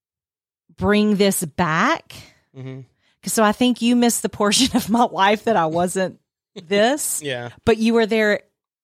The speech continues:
Speaker 1: at the beginning when I
Speaker 2: Yeah.
Speaker 1: was this,
Speaker 2: Mm-hmm.
Speaker 1: like,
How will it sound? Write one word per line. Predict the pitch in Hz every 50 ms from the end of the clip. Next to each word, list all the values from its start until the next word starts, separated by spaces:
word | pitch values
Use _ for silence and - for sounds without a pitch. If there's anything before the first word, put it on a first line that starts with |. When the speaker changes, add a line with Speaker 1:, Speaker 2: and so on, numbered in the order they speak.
| _ _ _ -
Speaker 1:
at | 202 202 -
the | 196
beginning | 170 165 175 160 151 208 214 214 202 196 185 175 170 160
when | 196 185
I | 180 175 165
Speaker 2:
Yeah. | 156
Speaker 1:
was | 175 185 190 190 180 -
this, | - 151 175 170 170 165 - -
Speaker 2:
Mm-hmm. | - 170
Speaker 1:
like, | 165 160 160 160 165 156 -